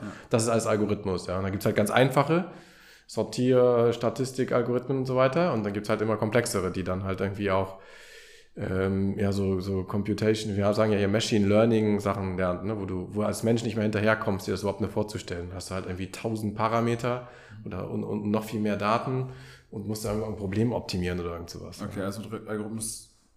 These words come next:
Speaker 2: löst ein bestimmtes Problem oder eine Herausforderung
Speaker 1: Ja, genau.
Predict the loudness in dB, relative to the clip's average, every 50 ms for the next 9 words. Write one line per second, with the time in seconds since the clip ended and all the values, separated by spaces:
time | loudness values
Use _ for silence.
0 | _ _ _ -20 _ _ _ _ -8 -4 -2 0 0 0 -2 -4 -6 -6 -4 -2
1 | 0 0 0 -2 -4 -6 -6 -6 -6 -8 -10 -10 -10 -6 -4 -2 -2 -2 -2 -2
2 | -4 -4 -4 -6 -6 -8 -8 -8 -8 -8 -6 -6 -8 -8 -8 -6 -6 -4 -2 -2
3 | -2 0 -2 -2 -2 -2 -4 -4 -6